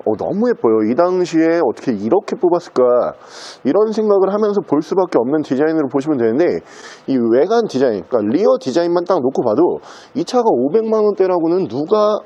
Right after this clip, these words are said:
와서 딱 봤을 때 전혀 상상도 할 수가 없을 정도의 디자인이다,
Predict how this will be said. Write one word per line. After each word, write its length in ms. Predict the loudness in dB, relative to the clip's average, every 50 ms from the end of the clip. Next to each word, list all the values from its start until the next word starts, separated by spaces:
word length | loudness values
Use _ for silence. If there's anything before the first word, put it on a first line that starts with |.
| -16 -14 _
와서 320 | -2 0 0 0 0 0 0 0 0 0
딱 180 | -2 -4 -4 0
봤을 300 | -4 -4 -2 0 -4 -2
때 280 | 0 0 0 0 -2 -6 -10 -20 -20 -20 -20 -20 -20 -20 -18
전혀 260 | -16 -6 -4 -2 0 0 -2
상상도 640 | -4 -6 -6 -4 -4 -2 -4 -4 -4 -2 -2 -2 0
할 180 | 0 -2 -4
수가 220 | -6 -4 -2 0 2
없을 440 | 2 0 -2 -4 -4 -2 -2 -2
정도의 500 | 0 0 0 2 2 2 2 2 2 2
디자인이다, 600 | 0 -2 -4 0 0 0 0 0 -2 -2 -2 -4